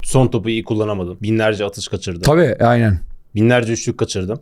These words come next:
Speaker 2: Aynen öyle.
Speaker 1: Ama başarılı olmamın sebebi bunlardı.
Speaker 2: Aynen öyle. Kesinlikle.
Speaker 1: O yüzden
Speaker 2: Evet,
Speaker 1: hayat
Speaker 2: daha
Speaker 1: devam
Speaker 2: bir şey
Speaker 1: ediyor.
Speaker 2: bitmedi.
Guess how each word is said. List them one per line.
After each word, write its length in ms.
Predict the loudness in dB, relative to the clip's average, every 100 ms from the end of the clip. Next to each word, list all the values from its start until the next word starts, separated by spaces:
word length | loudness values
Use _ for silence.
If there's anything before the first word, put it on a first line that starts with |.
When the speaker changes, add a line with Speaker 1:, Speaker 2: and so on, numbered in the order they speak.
| 0
Speaker 2:
Aynen 260 | 4 6 6
öyle. 180 | 4 4
Speaker 1:
Ama 240 | 2 2 2
başarılı 380 | 2 2 2
olmamın 240 | 0 -2 -6
sebebi 400 | -4 -2 -2 -6
bunlardı. 360 | -6 -8 -8 -16 _ _ _ 0
Speaker 2:
Aynen 280 | 4 6 4
öyle. 160 | 2 -2 -12 _ -4
Kesinlikle. 540 | 0 4 2 2 -2 -4 _
Speaker 1:
O 100 | -4
yüzden 220 | -2 0
Speaker 2:
Evet, 120 | 4
Speaker 1:
hayat 280 | 4 4 2
Speaker 2:
daha 80 | 4
Speaker 1:
devam 160 | 6 6
Speaker 2:
bir 60 |
şey 100 | 4
Speaker 1:
ediyor. 140 | 2 2
Speaker 2:
bitmedi. 340 | 4 2 2